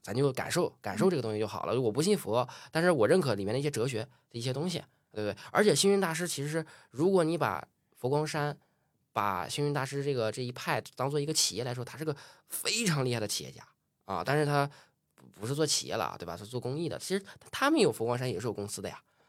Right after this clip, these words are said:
Speaker 1: 经营得特别棒，从一个非常非常小地方变成了一个全世界最大的这么一个华人组织，对吧？信徒五百多万，对吧？那不乏社会各界的名流，太吓人了。不是说大家信仰宗教，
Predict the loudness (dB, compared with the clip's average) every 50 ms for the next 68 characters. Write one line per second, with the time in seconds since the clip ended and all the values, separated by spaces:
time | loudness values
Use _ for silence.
0 | _ _ -2 0 0 0 0 2 2 2 2 2 2 -2 -4 -4 -6 -4 -4 0
1 | 2 2 2 0 -2 -6 -20 _ -10 -2 0 2 2 2 2 0 -2 -2 -4 -4
2 | -4 -4 -2 -2 -2 0 0 0 0 -2 -4 -6 -10 -20 -20 -20 -20 _ _ _
3 | -4 -2 0 2 2 2 0 0 2 0 0 2 2 4 6 6 6 4 2 2
4 | 0 0 0 -2 -4 -4 -4 -4 -4 -4 -4 -4 -4 -4 -4 -4 -4 -4 -4 -6
5 | -8 -10 -14 -18 -20 -20 -20 _ _ _ _ _ _ _ _ _ _ _ -6 -2
6 | 0 2 2 2 2 2 0 -2 -2 0 2 2 2 2 2 -2 -6 -6 -8 -12
7 | _ _ _ _ _ _ _ _ _ _ _ -8 -6 -6 -2 -2 -2 0 0 0
8 | 0 0 -2 -4 -6 -8 -10 -12 -10 -8 -6 -4 -2 -2 -2 -4 -4 -2 0 2
9 | 2 2 0 -4 -4 -6 -6 -6 -8 -8 -10 -10 -6 -4 -2 -2 -2 -2 -2 -4
10 | -4 -4 -6 -6 0 2 4 4 4 4 4 4 4 2 2 2 0 0 0 0
11 | 0 2 4 4 4 4